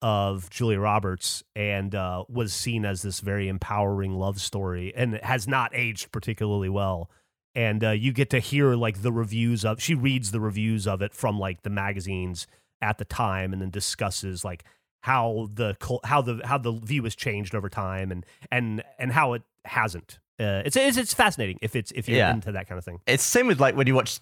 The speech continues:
Speaker 2: Sleepless in Seattle or something. Like, Bill Pullman's character is, is, like, the dweeb who, uh, she, like, wants nothing to do with, but he's the only good person in the movie,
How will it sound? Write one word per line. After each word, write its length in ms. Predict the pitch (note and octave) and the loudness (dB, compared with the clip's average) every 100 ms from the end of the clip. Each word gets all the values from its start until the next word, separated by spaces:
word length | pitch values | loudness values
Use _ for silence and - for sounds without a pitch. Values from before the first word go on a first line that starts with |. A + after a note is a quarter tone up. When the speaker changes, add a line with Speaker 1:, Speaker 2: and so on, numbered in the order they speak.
| _ | _
Speaker 2:
Sleepless 600 | - - C#3+ - C3+ - | 0 6 6 6 4 6
in 100 | C3+ | 4
Seattle 420 | - A#2+ F#2 A2+ | 6 6 6 6
or 80 | B2 | 4
something. 360 | - A2+ D3 D3 | 4 2 4 6
Like, 240 | A2+ F#2 - - - _ _ - | 4 4 -8 -18 -20 _ _ 4
Bill 180 | D3+ E3 | 6 6
Pullman's 400 | - D3 D3+ D3 | 6 8 6 6
character 420 | D#3+ D3 D3+ D#3 | 4 4 4 4
is, 160 | D3 - | 4 4
is, 200 | C#3 A#2+ | 4 6
like, 160 | B2+ - | 4 4
the 60 | |
dweeb 580 | A2 C3+ A2+ G#2+ A2+ A#2 - - _ _ | 2 2 4 6 4 2 -6 -20 _ _
who, 200 | B2+ A2 | 6 8
uh, 280 | G#2 G2 F#2+ - _ _ A#2 - | 8 8 6 0 _ _ -10 -4
she, 260 | - A2+ G#2 | 2 6 6
like, 180 | G2 F#2 | 4 4
wants 240 | G#2 - | 0 4
nothing 260 | G#2+ G2+ G#2+ | 4 4 2
to 80 | G#2 | 4
do 100 | G2+ | 4
with, 180 | A#2+ | 6
but 120 | C3+ B2+ | 6 6
he's 240 | D3 F#3+ | 8 8
the 140 | G#3+ D3 | 6 6
only 320 | E3 F3+ F3+ | 6 6 6
good 280 | C#3+ D3 - | 4 4 6
person 340 | F#3 D#3 D#3+ | 6 6 6
in 80 | D3+ | 6
the 80 | C3+ | 8
movie, 400 | A#2 B2 D#3+ | 6 6 4